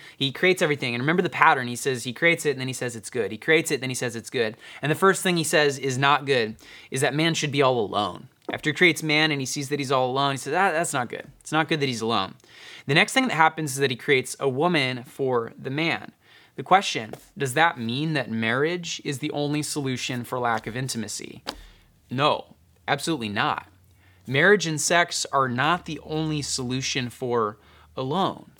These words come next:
In fact, it's possible to have lots of intimacy with no sex, just like it's possible to have lots of sex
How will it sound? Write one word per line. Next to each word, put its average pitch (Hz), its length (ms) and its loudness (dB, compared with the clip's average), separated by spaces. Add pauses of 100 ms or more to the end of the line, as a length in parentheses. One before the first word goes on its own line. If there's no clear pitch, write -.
(680)
In 151 140 -2
fact, 220 420 4
it's 175 180 0
possible 202 560 2
to 214 60 -6
have 160 240 2
lots 127 480 0
of 151 80 -2
intimacy 165 800 -6 (280)
with 143 560 0 (280)
no 143 260 2
sex, 160 580 0
just 151 360 -2
like 220 200 0
it's 185 160 -2
possible 151 500 0
to 151 100 -4
have 139 400 2
lots 135 500 0
of 120 220 -8
sex - 540 -2